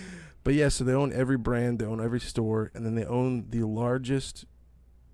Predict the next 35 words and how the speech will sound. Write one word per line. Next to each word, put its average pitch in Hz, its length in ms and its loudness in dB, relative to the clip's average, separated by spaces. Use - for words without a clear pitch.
insurance 113 540 -2
company 101 480 -8
for 104 580 -8
frames, 104 480 -6
glasses. 110 580 -6
So - 100 -4
they 135 80 4
own 139 180 4
every 123 200 2
step - 260 -2
of 104 60 -4
the 101 60 -8
way. 107 240 -4
And 117 120 -2
there's 117 140 0
a 117 40 -4
few 175 240 0
brands 135 380 0
that 107 160 -4
do 143 340 0
exist, 139 500 -2
but 117 120 -2
they're 123 120 0
not 120 120 0
available 113 380 0
in 104 60 -6
their 104 100 -8
stores. 104 540 -4
And - 80 -20
since 107 160 -10
they 104 60 -4
own 107 160 -4
all 107 120 -4
those 98 140 -8
stores, 117 520 -2